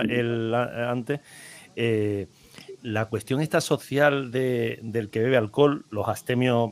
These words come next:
mm, normalmente somos un poco, eh, parte de cierta sorna social, ¿no? De aquello de, "¿qué vas a estar todo el día bebiendo agua o todo el día bebiendo refrescos?", ¿no? O sea, pero bueno, ya te acostumbras, ¿no? Cuando llevas toda la vida ya te acostumbras.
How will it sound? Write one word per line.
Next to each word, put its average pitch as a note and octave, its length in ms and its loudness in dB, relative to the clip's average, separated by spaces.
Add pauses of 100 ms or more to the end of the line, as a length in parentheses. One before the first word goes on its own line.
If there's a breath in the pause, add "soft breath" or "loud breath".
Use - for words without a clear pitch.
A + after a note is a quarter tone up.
mm, A2+ 420 -8
normalmente A2 440 2
somos A2+ 340 2
un A2+ 160 0
poco, A2 640 4
eh, G#2+ 500 0 (160)
parte A#2 260 4
de A#2 120 4
cierta B2 320 4
sorna A#2+ 320 4
social, C3+ 420 6
¿no? E3 260 0
De G#2 160 0
aquello A2 360 2
de, G#2 280 -2
"¿qué B2+ 120 -2
vas C3+ 160 4
a C3 60 2
estar G#2+ 200 -2
todo A#2+ 140 4
el A2+ 40 -2
día B2+ 120 4
bebiendo B2+ 360 4
agua D#3+ 240 2 (360 soft breath)
o A#2 160 0
todo C#3 180 6
el C3 60 4
día C#3 160 10
bebiendo C3 320 6
refrescos?", C#3 580 2
¿no? F3+ 140 -2
O D3 40 -8
sea, A2 140 0
pero G2+ 160 -4
bueno, A2 180 0
ya G2+ 140 0
te A#2 60 0
acostumbras, G2+ 520 -4
¿no? G#2+ 120 -8 (360 loud breath)
Cuando G2 160 -6
llevas G#2 200 0
toda G#2 200 0
la G2+ 120 0
vida A2 220 0
ya G#2 100 -2
te G2+ 80 -4
acostumbras. F#2+ 440 -8